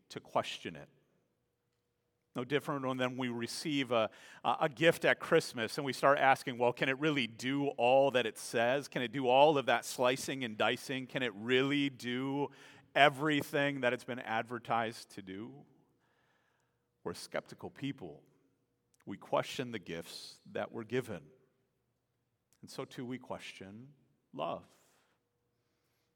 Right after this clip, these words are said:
We raise our children, telling them often how much that we love them,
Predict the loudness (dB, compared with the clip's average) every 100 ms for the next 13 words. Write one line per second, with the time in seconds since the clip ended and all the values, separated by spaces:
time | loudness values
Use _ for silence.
0 | -20 -12 -4 -2 0 -2 -2 -2 -4 -2
1 | -6 -8 -16 _ _ _ _ _ 0 2
2 | 2 2 2 4 10 10 10 2 -4 2
3 | 6 6 8 6 4 -4 4 6 6 0
4 | -2 4 6 6 4 0 0